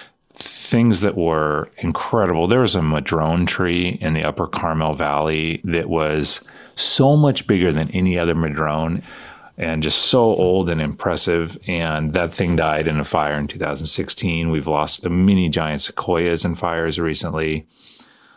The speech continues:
When you have massive fires, they burn through forests, and some of the trees in those forests are really impressive, and sometimes they recover, and sometimes they get killed outright.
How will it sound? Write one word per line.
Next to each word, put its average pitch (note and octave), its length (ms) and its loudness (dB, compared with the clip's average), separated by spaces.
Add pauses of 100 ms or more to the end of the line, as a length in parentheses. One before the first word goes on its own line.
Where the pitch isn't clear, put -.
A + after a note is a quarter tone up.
(220)
When G#2+ 180 4
you G2 100 4
have G#2+ 180 2
massive G2+ 360 0
fires, F2 840 -2
they F#2 120 4
burn E2 260 0
through F2+ 160 0
forests, E2 580 -2
and D#2+ 120 -2
some E2 140 -2
of E2+ 60 0
the F2+ 80 0
trees D#2+ 300 -2
in E2 100 0
those D#2+ 180 -2
forests D#2 440 -2
are D#2 100 -2
really D2 300 -2
impressive, E2+ 580 -4
and D#2 120 -2
sometimes E2 460 -4
they E2 100 0
recover, D#2+ 600 -2
and D2+ 160 -4
sometimes D2 420 -6
they D#2 80 -2
get D2 220 -6
killed D#2+ 240 -2
outright. D2+ 440 -4